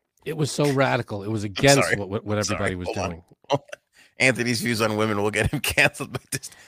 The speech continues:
Speaker 2: I would walk that
Speaker 1: Ah.
Speaker 2: back, Paul. I would walk that back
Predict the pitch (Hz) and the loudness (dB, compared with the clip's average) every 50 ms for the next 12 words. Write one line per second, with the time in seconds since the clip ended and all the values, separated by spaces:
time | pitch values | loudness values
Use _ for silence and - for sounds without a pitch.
0 | - - - 135 151 156 147 123 123 123 127 139 143 117 117 113 113 - - - | -10 0 4 6 8 8 8 8 6 6 8 8 8 8 6 6 6 6 6 4
1 | - - 117 110 110 - - - - 95 95 92 92 - - - - - - - | 4 4 4 4 4 2 0 -6 -6 -4 -4 -4 -4 -6 -10 -16 -14 -4 2 6
2 | 117 131 135 131 127 113 110 107 107 107 110 117 120 120 135 131 - 135 117 117 | 6 8 8 6 4 2 0 -2 -2 0 0 2 2 2 2 0 -2 0 0 2
3 | 113 104 87 98 85 107 98 92 92 - - - - | 2 2 0 0 2 4 4 4 2 0 -6 -16 -20